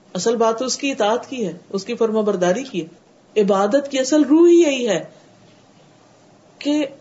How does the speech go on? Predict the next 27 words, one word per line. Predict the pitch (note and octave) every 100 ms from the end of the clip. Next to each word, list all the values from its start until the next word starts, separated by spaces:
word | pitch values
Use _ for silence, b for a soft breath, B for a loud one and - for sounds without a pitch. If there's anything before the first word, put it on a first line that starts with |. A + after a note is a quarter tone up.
| _ _ _ -
اللہ | G#3 G#3 C4
نے | C#4+
جو | C#4 C#4
کہا | C#4+ D4
بس | B3 G3+
وہ | F#3
کر | F#3
لو۔ | F3+ C#4 - - _ _ _ _ _ _ _ _ _ _ _ F3+
اگر | G#3
کوئی | G#3+ B3
آپ | A#3 A#3+
سے |
پوچھے | B3 C4 C#4
آپ | B3+
یہ | B3+
کام | A#3 A3 A#3+
کیوں | B3 C#4
کرے | C#4+ C#4+
تو | B3
آپ | F3 G3+
کہیں | A3+
اللہ | B3 C4+
کا | D4
حکم | D4+ D#4+
ہے۔ | C#4+ - _ _ - b b b b
اس | - D#4
کے | -